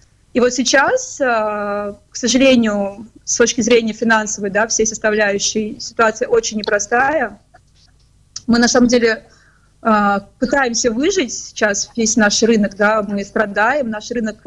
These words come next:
просто падает в какую-то пропасть. Я думаю, что страдают, на самом деле, очень многие, да, участники, игроки рынка, не только гостиничного там, да, и ресторанного, но и в том числе всех остальных рынков.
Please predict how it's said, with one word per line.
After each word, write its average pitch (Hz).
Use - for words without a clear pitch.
просто 214
падает 202
в -
какую-то 208
пропасть. 247
Я 240
думаю, 285
что 285
страдают, 269
на 254
самом 254
деле, 254
очень 254
многие, 202
да, 202
участники, 240
игроки 226
рынка, 220
не 208
только 247
гостиничного 226
там, 208
да, 202
и 202
ресторанного, 208
но 208
и 214
в 214
том 240
числе -
всех 214
остальных 226
рынков. -